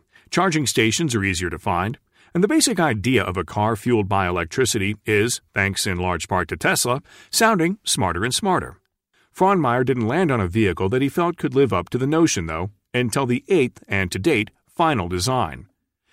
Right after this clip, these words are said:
In order to create enough room to accommodate two adults while constraining the F U V's footprint,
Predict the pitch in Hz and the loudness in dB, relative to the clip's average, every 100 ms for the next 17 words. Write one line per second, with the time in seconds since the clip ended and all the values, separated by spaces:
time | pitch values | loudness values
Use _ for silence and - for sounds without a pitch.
0 | _ - 156 262 285 214 - 143 123 143 | _ -2 0 2 0 -2 2 2 4 2
1 | 135 - 101 85 90 113 101 131 127 123 | 0 -2 -4 -2 0 0 0 0 2 0
2 | 123 - 160 135 87 107 - 110 104 113 | 0 2 2 2 -2 -4 -2 -2 0 -2
3 | 95 127 117 113 101 - 110 104 95 95 | -2 0 2 2 0 -2 -2 -2 -2 -2
4 | 87 - 170 - 90 | -2 -2 -2 -2 -6